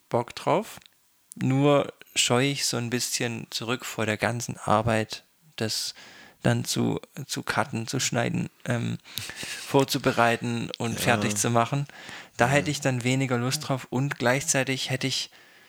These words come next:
Speaker 1: Respekt davor, dass man dann so einen Zugzwang hat und dann immer was machen muss und immer was Neues und
Speaker 2: I-, Iggy, willst du,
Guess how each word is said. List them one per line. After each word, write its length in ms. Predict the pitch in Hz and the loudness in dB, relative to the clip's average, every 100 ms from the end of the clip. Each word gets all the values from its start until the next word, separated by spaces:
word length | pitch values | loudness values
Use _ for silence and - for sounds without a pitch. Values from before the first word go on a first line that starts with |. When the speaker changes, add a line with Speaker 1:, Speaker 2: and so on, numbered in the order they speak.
| - _ _ _ - | -20 _ _ _ -4
Speaker 1:
Respekt 640 | 127 120 - 123 - - | 0 0 2 0 0 0
davor, 640 | 117 - 123 113 120 120 | 0 2 0 2 4 2
dass 240 | 113 110 117 | 0 -2 -2
man 100 | 110 | -2
dann 200 | 113 107 | -2 -2
so 80 | |
einen 160 | 110 107 | -4 -4
Zugzwang 720 | - 117 - - 107 104 95 | -4 -6 -4 -2 0 0 -2
hat 180 | 101 - | -8 -8
und 140 | 110 | -8
dann 120 | 110 - | -8 -6
immer 300 | 104 104 101 | -4 -4 -4
was 340 | 101 - - - | -4 -4 -6 -4
machen 300 | 101 - 110 | -2 -2 -2
muss 200 | 110 - | -2 -2
und 100 | 101 | -2
immer 200 | 135 117 | 0 0
was 180 | 110 117 | 0 -2
Neues 500 | 104 104 98 - - | 0 0 -2 -6 -6
und 240 | 104 - - - - - | -8 -10 -16 -16 -14 -4
Speaker 2:
I-, 160 | 98 - | -2 0
Iggy, 400 | 104 101 131 143 - - - - | -2 0 0 -2 -8 -18 -18 2
willst 260 | 117 - - | 4 4 -4
du, 120 | - | -6